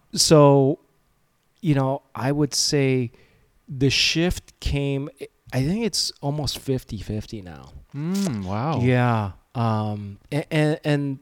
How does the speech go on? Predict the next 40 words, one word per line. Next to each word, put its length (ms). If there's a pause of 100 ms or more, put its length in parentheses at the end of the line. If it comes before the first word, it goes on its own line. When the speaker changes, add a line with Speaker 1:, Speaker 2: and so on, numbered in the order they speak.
(160)
Speaker 1:
you 160
know, 260
I 80
think 320
it, 260
it's, 460 (340)
it's 240
maybe 300
hit 200
a, 340 (320)
an 100
equilibrium 680
point. 420
Speaker 2:
Sure. 240 (500)
Speaker 1:
Um, 540
it, 160 (960)
I 120
don't 280
see 200
it 100
really, 360 (300)
I 60
mean, 200
I 120
wish 260
it 100
would 160
be 140
like 180
ninety 400
ten, 440
you 80
know, 120
passive, 560
but 260
I, 200 (480)
I 80
don't 200
see 220
that, 220